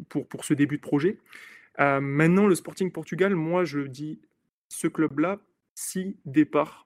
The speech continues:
de Ruben Amorim en fin de saison, ce qu'on peut penser, puisque, euh, le Sporting fait une saison assez médiocre en championnat, ils sont très loin de, de, de, de la première place. Euh,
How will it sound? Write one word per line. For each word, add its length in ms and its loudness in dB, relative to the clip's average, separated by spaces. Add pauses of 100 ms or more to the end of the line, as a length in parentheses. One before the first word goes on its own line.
de 140 -6
Ruben 320 0
Amorim 340 0
en 80 -2
fin 120 -6
de 60 -6
saison, 380 -4
ce 240 -4
qu'on 240 0
peut 140 -4
penser, 340 -8 (540)
puisque, 360 -2
euh, 600 6
le 140 0
Sporting 340 -4
fait 120 -4
une 100 -6
saison 340 -2
assez 400 0
médiocre 540 0
en 40 -6
championnat, 500 -4
ils 100 -4
sont 240 -14 (400)
très 160 0
loin 340 2
de, 640 -8
de, 380 -10
de, 140 -6
de 140 -6
la 140 -4
première 300 -4
place. 400 0 (500)
Euh, 80 0